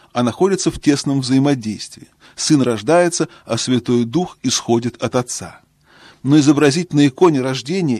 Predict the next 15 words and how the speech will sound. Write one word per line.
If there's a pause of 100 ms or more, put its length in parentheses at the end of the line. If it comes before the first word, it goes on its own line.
и
исхождение
немыслимо, (300)
тем
более,
что
в
силу
непостижимости
Бога (320)
мы
не
знаем
точного
значения